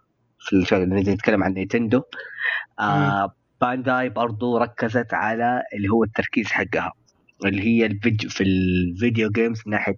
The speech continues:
Speaker 1: الكونسول، لك وال-،
Speaker 2: مم.
Speaker 1: تيماغاتشي.
Speaker 2: أوكي، بالضبط.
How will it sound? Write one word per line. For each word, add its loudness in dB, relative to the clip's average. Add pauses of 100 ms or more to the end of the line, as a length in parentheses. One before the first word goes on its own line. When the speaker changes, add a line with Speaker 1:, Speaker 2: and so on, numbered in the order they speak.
Speaker 1:
الكونسول، 0
لك -4
وال-، 2 (340)
Speaker 2:
مم. 8
Speaker 1:
تيماغاتشي. 6 (1200)
Speaker 2:
أوكي، 4
بالضبط. 0